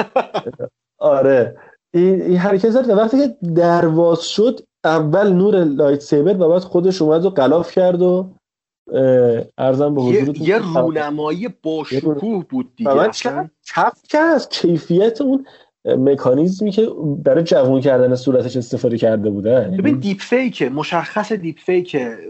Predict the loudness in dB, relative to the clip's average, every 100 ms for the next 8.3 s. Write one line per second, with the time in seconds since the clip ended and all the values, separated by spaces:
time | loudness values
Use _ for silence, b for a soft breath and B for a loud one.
0 | -10 -6 -2 -2 -2 -2 -2 -4 -8 -8
1 | -8 -8 -6 -8 -6 -12 -12 -8 -6 -4
2 | -4 -4 -6 -8 -6 -6 -6 -12 -4 -4
3 | -2 0 2 4 2 2 0 0 0 -4
4 | -6 -6 -8 -6 -4 0 0 0 -2 0
5 | 2 2 -2 -14 _ _ _ _ -6 0
6 | 2 4 2 2 2 0 2 2 2 2
7 | 2 2 2 0 0 2 0 0 0 0
8 | -4 -6